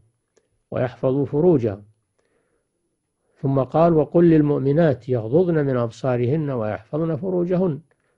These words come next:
فغض البصر يؤدي إلى حفظ الفرج، وإطلاق البصر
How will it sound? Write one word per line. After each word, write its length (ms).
فغض 360
البصر 480
يؤدي 480
إلى 160
حفظ 300
الفرج، 500
وإطلاق 540
البصر 520